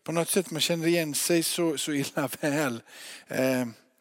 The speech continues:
jag återkommer ju flera gånger med Maria från Magdala och så vidare. De här, så här, och de förstod inte vem han var. Jag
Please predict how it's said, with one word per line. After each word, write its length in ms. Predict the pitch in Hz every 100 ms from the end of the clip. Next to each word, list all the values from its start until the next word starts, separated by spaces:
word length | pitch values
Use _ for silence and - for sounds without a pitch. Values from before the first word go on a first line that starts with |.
| - - -
jag 220 | - 135 160
återkommer 460 | 165 156 151 151
ju 80 | 160
flera 300 | - 165 151
gånger 440 | 156 156 143 143 131
med 500 | 131 139 135 139 139
Maria 320 | 135 139 139
från 160 | 127 135
Magdala 1040 | 135 131 131 123 - - - - - 143
och 100 | 139
så 100 | 143
vidare. 220 | 143 143
De 120 | 139 135
här, 300 | 143 135 120 - -
så 160 | - 147
här, 260 | 139 131
och 220 | 139 135
de 80 | 143
förstod 420 | 127 139 - 135
inte 160 | 143 131
vem 120 | 123
han 120 | 131
var. 280 | 127 127 101 - - - - -
Jag 440 | 165 143 139 143